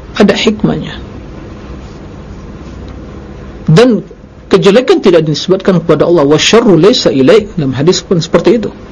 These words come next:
Kejahatan tidak dinisbatkan kepadamu, ya Allah. Kerana semua dengan hikmah.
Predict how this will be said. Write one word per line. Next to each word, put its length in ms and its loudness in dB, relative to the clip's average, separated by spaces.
Kejahatan 480 2
tidak 240 4
dinisbatkan 400 2
kepadamu, 400 4
ya 80 2
Allah. 240 -4
Kerana 160 6
semua 320 2
dengan 160 2
hikmah. 460 -4